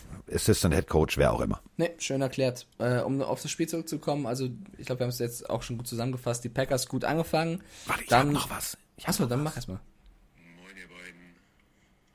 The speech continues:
Speaker 3: Knallharte Defense der Buccaneers. Was ein geiler Sieg. Meine Fresse. Hätte Dortmund einen Touchdown gekriegt, hat er sich verdient. Mal gucken, was die Medien jetzt wieder draus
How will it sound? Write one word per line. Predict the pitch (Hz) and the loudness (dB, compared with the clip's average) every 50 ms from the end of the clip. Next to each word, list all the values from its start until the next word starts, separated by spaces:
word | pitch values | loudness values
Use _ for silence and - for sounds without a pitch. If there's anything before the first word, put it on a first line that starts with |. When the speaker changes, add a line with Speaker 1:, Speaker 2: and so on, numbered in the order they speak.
| _ _ _ _ _ - - - _ _ _ _ _ _ _ | _ _ _ _ _ -20 -20 -20 _ _ _ _ _ _ _
Speaker 3:
Knallharte | - - - 110 107 107 107 104 101 98 98 95 | -16 -16 -16 -16 -18 -18 -20 -20 -20 -20 -20 -20
Defense | 95 101 101 101 101 101 98 98 95 - | -20 -20 -20 -20 -20 -20 -20 -20 -20 -20
der | 92 90 82 | -20 -20 -20
Buccaneers. | 92 95 92 - 98 95 92 92 92 92 95 98 - - - - - _ _ _ _ - - | -18 -18 -18 -18 -20 -20 -18 -18 -18 -18 -18 -18 -18 -18 -18 -20 -20 _ _ _ _ -20 -20
Was | - - - - - | -20 -18 -18 -18 -14
ein | - 76 78 - - | -14 -12 -12 -12 -14
geiler | - 85 85 85 - - - - | -16 -18 -18 -18 -20 -20 -20 -20
Sieg. | - - 87 87 85 - - - - _ - | -20 -20 -20 -20 -20 -20 -20 -20 -20 _ -20
Meine | 87 87 85 87 87 87 85 - - - - | -20 -20 -20 -18 -18 -18 -18 -18 -20 -20 -20
Fresse. | - - - - - - - - - - - - - - - - - - - - - | -20 -20 -20 -20 -20 -20 -20 -20 -20 -20 -20 -20 -20 -18 -14 -10 -10 -8 -8 -6 -4
Hätte | - 196 202 - - - - - 370 - - - | -2 -2 -2 -4 -8 -10 -6 -6 -6 -6 -8 -16
Dortmund | - - - - - - - | -20 -20 -20 -20 -20 -20 -20
einen | - - - | -20 -20 -20
Touchdown | - - - - - - - - - - - | -20 -20 -20 -20 -20 -20 -20 -20 -20 -20 -20
gekriegt, | - - - 98 101 - - _ _ _ _ - - - - - - _ _ _ _ _ _ _ _ _ _ _ _ _ _ - | -20 -16 -14 -14 -16 -16 -18 _ _ _ _ -20 -20 -20 -20 -20 -20 _ _ _ _ _ _ _ _ _ _ _ _ _ _ -20
hat | - - | -20 -20
er | - - - - | -20 -20 -20 -18
sich | - - | -18 -18
verdient. | - - - - - 101 101 - - - - - - _ _ | -18 -16 -14 -12 -10 -10 -10 -12 -14 -20 -20 -20 -20 _ _
Mal | - _ - | -20 _ -20
gucken, | - - - - | -20 -20 -20 -20
was | - - | -20 -20
die | 95 95 | -16 -10
Medien | 95 95 95 101 110 107 104 | -10 -8 -8 -8 -10 -12 -14
jetzt | 101 - - | -16 -20 -20
wieder | - - - | -20 -20 -20
draus | 95 - 95 - - | -20 -20 -20 -20 -20